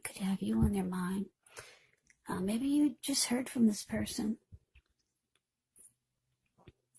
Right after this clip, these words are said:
Or maybe you're just being determined, like the Queen of Wands. Very determined. We got two determined cards here. The Seven of Pentacles that we just talked about,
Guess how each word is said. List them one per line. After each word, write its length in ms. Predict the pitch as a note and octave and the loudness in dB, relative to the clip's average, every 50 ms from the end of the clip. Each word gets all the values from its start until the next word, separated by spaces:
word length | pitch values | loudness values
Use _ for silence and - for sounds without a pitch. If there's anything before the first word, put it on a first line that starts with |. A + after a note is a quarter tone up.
| - - - - - - - - - - _ _ _ _ - | -12 -12 -12 -18 -20 -20 -20 -20 -20 -20 _ _ _ _ 0
Or 100 | C4 A#3+ | 0 2
maybe 260 | C#4 D4 E4 D#4+ - | 2 2 0 0 -2
you're 180 | D#4 D4 D4 C#4+ | -4 -2 -2 0
just 420 | - D4+ C#4+ - - - - - - _ _ - G#3 | 2 2 2 2 2 0 -2 -6 -12 _ _ -2 2
being 260 | A3 B3 C4+ B3+ A#3 | 4 6 6 6 6
determined, 680 | - G#3 G#3 - - A3 A#3 A#3 A3 F#3+ D#3 D#3+ D#3+ | 4 2 -2 0 2 4 6 6 6 6 4 2 0
like 220 | E3+ F3+ F#3+ - | 0 0 0 -2
the 60 | - - | -6 0
Queen 280 | - - G#3 G3 F#3+ | 4 6 6 6 4
of 160 | F#3+ F#3 - | 0 -4 -2
Wands. 600 | G3 F#3+ F#3 F3 F3 F3 - - - - - - - - - - - - - _ _ _ _ _ _ _ _ _ _ _ _ _ _ _ _ _ - - - - - - - _ _ _ _ _ _ _ _ | -2 0 0 -2 -4 -10 -16 -14 -12 -12 -12 -12 -12 -16 -18 -18 -18 -20 -20 _ _ _ _ _ _ _ _ _ _ _ _ _ _ _ _ _ -20 -20 -20 -20 -20 -20 -20 _ _ _ _ _ _ _ _
Very 340 | A3+ A#3 D4 D#4 D#4 D4+ C#4+ | 2 4 6 6 6 6 4
determined. 540 | D4 C#4+ - - B3+ C4 B3 A#3 G3+ G#3 | 2 -2 -4 -2 -2 0 2 2 2 2
We 80 | A3 A#3 | 2 2
got 180 | B3 A#3+ A3+ - | 2 0 0 0
two 180 | - C4 B3+ | -2 -4 -2
determined 640 | - A3 A3 - - G#3 G#3 A3 G#3+ G#3+ G#3 G3+ - | -2 -4 -4 -2 0 2 2 4 4 2 2 0 -2
cards 420 | - G3+ G3 G3 G3 G3 - - | -4 -4 -4 -4 -4 -4 -4 -4
here. 280 | - A3 G3 F#3+ G3 G3 | -4 -2 -2 -2 -4 -4
The 100 | G3+ G3 | -4 -4
Seven 360 | - - A3+ A3 A3 A#3 A3+ | -2 0 0 0 2 0 0
of 140 | A3 - - | 0 0 -2
Pentacles 520 | A3+ G3 F#3+ F#3 - - G3 F#3+ - - | -2 -2 -2 -4 -6 -6 -6 -6 -6 -6
that 160 | - G3 F#3 | -8 -8 -8
we 100 | G3 G3 | -10 -10
just 280 | - - G#3+ F#3 - - | -10 -6 -4 -2 -2 -2
talked 260 | G#3+ F#3+ - - - | -2 -4 -6 -6 -8
about, 320 | G3+ - G3+ G3 F#3+ F#3+ | -8 -6 -4 -6 -6 -6